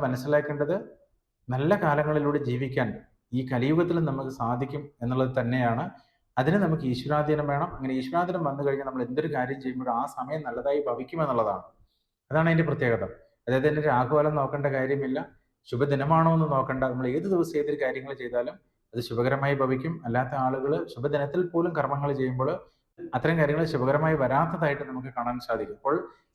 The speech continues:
സമയം നല്ലതാവുന്നത് നമ്മളിലൂടെ തന്നെയാണ്, നമ്മുടെ കർമ്മഫലമാണ് എന്ന് മനസ്സിലാക്കുക എന്നുള്ളത് തന്നെയാണ്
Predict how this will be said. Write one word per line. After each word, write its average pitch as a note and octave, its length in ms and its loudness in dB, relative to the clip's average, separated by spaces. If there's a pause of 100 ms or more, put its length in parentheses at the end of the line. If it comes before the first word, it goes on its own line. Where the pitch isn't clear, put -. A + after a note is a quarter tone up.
സമയം D3+ 340 2
നല്ലതാവുന്നത് E3 680 4 (320)
നമ്മളിലൂടെ E3+ 540 2
തന്നെയാണ്, C#3 480 -4
നമ്മുടെ B2+ 260 -6
കർമ്മഫലമാണ് C3 680 -2 (440)
എന്ന് D#3 180 0
മനസ്സിലാക്കുക C3+ 460 0
എന്നുള്ളത് B2 300 0
തന്നെയാണ് A#2+ 400 0